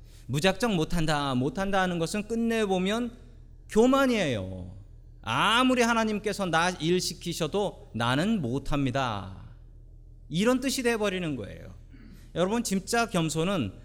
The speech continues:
하나님 안 계시면 못하지만 하나님 도우시면 내가 뭘 못합니까? 라는 고백이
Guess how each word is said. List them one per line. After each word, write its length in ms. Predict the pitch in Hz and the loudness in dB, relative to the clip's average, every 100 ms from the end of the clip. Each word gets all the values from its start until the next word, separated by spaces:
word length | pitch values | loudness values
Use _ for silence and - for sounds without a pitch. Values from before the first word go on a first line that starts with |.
| - | -20
하나님 540 | - 220 233 220 233 233 | -4 0 4 4 2 2
안 260 | - 180 220 | 2 4 6
계시면 440 | 233 - 220 202 | 4 4 0 0
못하지만 840 | 175 170 175 151 151 165 214 214 - - | 0 0 0 0 0 0 0 -2 -8 -18
하나님 480 | - 214 214 214 196 | -4 0 2 4 2
도우시면 460 | 180 165 151 196 | 2 0 0 0
내가 260 | 156 139 185 | 2 4 2
뭘 540 | 151 107 131 190 214 | 0 0 2 4 2
못합니까? 1120 | 214 190 185 185 185 180 180 - 208 190 170 147 | 2 -2 -4 -2 -2 0 -2 -2 -2 0 0 0
라는 280 | 143 175 156 | 0 -2 -2
고백이 640 | 143 135 131 190 214 208 | 0 2 2 0 0 -2